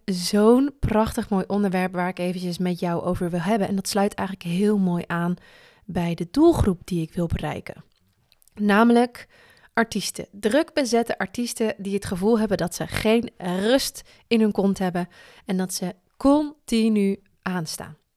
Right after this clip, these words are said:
Ik ga het vandaag met je hebben over, heb je geen tijd of geen prioriteit?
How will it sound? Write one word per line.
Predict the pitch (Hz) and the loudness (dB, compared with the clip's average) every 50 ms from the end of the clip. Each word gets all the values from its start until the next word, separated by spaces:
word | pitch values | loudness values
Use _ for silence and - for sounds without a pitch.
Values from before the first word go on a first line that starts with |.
| _ _ | _ _
Ik | - 226 - | -10 -8 -6
ga | - - | -2 -2
het | 226 233 - | -2 -2 0
vandaag | - 202 185 202 208 233 - - | -2 0 2 2 2 0 0 -2
met | 220 208 - | -4 -4 -4
je | 196 | -4
hebben | 185 196 185 190 - - | -6 -4 -4 -4 -4 -2
over, | - 175 180 180 180 170 170 175 202 - _ _ _ _ _ _ _ | -2 -2 -2 -2 -2 -4 -4 -4 -6 -10 _ _ _ _ _ _ _
heb | _ - - 156 - | _ -6 -6 -4 -4
je | - 180 175 | -4 -6 -6
geen | - - - 165 160 165 170 | -6 -6 -4 -4 -4 -4 -6
tijd | - 185 180 220 269 349 - - - - _ _ _ _ _ _ _ _ _ _ _ _ _ _ | -4 -4 -4 -4 -4 -6 -8 -12 -18 -20 _ _ _ _ _ _ _ _ _ _ _ _ _ _
of | - 214 214 - - - - - _ | -2 -2 -2 -2 -6 -14 -16 -20 _
geen | _ - - - 202 202 202 202 202 214 - _ _ _ _ _ _ | _ -8 -4 -2 0 0 0 0 -2 -4 -8 _ _ _ _ _ _
prioriteit? | - - 311 311 294 226 170 156 156 151 - - 147 - 175 - - - - | -2 0 2 2 2 2 0 0 -2 -6 -8 -10 -12 -14 -14 -18 -20 -20 -20